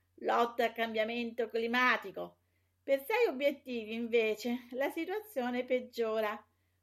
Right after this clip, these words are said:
povertà, acqua, condizione economica e occupazionale, disuguaglianze, ecosistema terrestre e cooperazione internazionale,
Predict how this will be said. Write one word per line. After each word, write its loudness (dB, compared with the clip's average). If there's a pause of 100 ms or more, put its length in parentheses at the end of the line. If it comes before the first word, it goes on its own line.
(120)
povertà, 2 (220)
acqua, -2
condizione -8
economica -8
e -4
occupazionale, -2
disuguaglianze, -2 (400)
ecosistema 2
terrestre 0
e -2
cooperazione 2
internazionale, -4